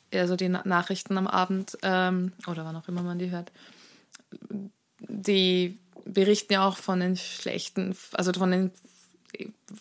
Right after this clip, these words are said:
also zu neunundneunzig Prozent von den Dingen, die halt falsch gelaufen sind, nicht optimal gelaufen sind. Also es ist wie, also ich kann mich <laughs> kaum erinnern einfach an,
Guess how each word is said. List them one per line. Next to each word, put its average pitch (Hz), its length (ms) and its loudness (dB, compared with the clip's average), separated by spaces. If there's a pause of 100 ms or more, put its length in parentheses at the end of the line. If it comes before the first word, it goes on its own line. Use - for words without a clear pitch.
(120)
also 196 220 2
zu 202 160 2
neunundneunzig 180 680 2
Prozent 185 400 -4
von 185 220 -2
den 185 180 2
Dingen, 180 320 0
die 180 160 -2
halt 170 180 -4
falsch 180 400 2
gelaufen 180 360 -2
sind, 175 260 -4
nicht 175 180 -4
optimal 170 380 -4
gelaufen 170 320 -6
sind. 180 320 -4 (1200)
Also 202 240 6
es 190 140 0
ist 185 380 -2
wie, 208 260 6
also 196 160 4
ich 196 120 2
kann 226 120 6
mich 233 220 8
<laughs> - 0 -
kaum 214 400 4
erinnern 202 500 2
einfach 175 320 -2
an, 175 180 -2